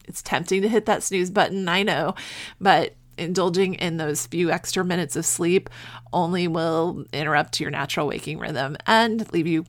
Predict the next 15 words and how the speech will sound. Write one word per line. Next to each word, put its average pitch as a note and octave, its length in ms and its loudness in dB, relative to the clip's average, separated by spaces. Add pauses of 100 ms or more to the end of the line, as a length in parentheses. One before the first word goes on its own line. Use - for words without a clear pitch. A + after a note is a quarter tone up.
(120)
groggy E3 640 2
and D#3+ 240 -4
feeling D3 360 -4
more D3 180 -6
rushed. - 520 -4 (460)
Okay, - 160 -4
another D#3 300 -2
challenge, G3 560 2
lack D#3 240 2
of E3 80 -6
time. - 380 -2 (680)
Sometimes A3+ 320 6
our A3 100 10
busy G3 260 8
schedules, G3 600 4